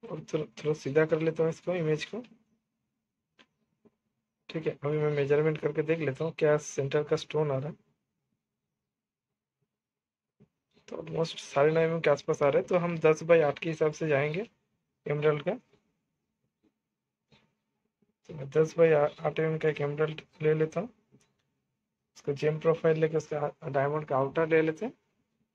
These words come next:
इसको अंदर के side में वन पॉइंट टू एम एम इसका seat का thickness रखते हैं top से। पॉइंट टू का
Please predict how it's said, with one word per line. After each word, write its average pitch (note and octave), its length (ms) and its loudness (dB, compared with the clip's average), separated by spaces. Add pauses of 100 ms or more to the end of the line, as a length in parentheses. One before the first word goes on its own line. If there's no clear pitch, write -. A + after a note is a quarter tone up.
(520)
इसको E3+ 380 -8 (280)
अंदर D3+ 260 0
के D#3 120 -2
side D#3 240 0
में F3+ 200 -2
वन D3+ 260 -2
पॉइंट D#3 320 -2
टू D#3 100 -6
एम D3+ 160 0
एम A3 140 -4 (800)
इसका E3+ 220 -6
seat D#3 300 -6
का E3+ 140 2
thickness C#3+ 420 -6
रखते C3+ 280 -6
हैं D#3 100 -4
top C#3 200 -2
से। - 180 -10 (2500)
पॉइंट D3+ 240 -4
टू D#3 100 -4
का D3+ 140 2